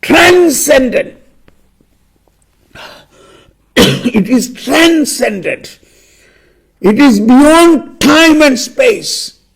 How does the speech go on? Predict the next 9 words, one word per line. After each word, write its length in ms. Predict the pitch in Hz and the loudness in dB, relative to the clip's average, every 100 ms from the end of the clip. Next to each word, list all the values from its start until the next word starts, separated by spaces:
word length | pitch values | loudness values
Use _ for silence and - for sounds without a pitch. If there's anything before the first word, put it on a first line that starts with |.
| _ | _
It 240 | - 160 139 | -4 -4 -2
moves 1000 | 175 165 220 226 214 202 190 180 147 - | -2 0 2 4 4 2 2 0 -4 -10
from 440 | - 175 170 143 - | -6 -4 -4 -8 -4
end 500 | 208 220 214 202 - | 0 0 -2 -6 -8
to 160 | 190 | -8
end 580 | - 220 233 220 214 180 - - | -2 0 2 0 0 -2 -4 -4
at 280 | 208 - | -6 -6
one 360 | 165 202 254 240 | -6 -2 0 0
moment. 520 | 262 302 220 - - | 0 0 -2 -10 -20